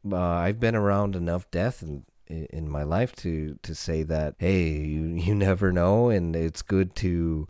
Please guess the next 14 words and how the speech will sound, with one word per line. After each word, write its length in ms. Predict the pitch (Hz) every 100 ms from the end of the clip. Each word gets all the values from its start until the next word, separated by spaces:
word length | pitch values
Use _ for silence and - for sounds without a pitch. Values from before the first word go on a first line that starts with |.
| -
take 240 | 110 110
advantage 760 | 101 87 78 82 107 135 - -
and 720 | 85 85 80 80 80 78 90 104
be 100 | 101
grateful 480 | 101 120 190 123
for 200 | - 73
all 160 | 65 76
that 320 | 82 80 -
time 360 | - 85 82 92
that 220 | 90 -
you 120 | 92
have 320 | 85 98 165
with 140 | 82 65
somebody. 560 | - 62 60 58 58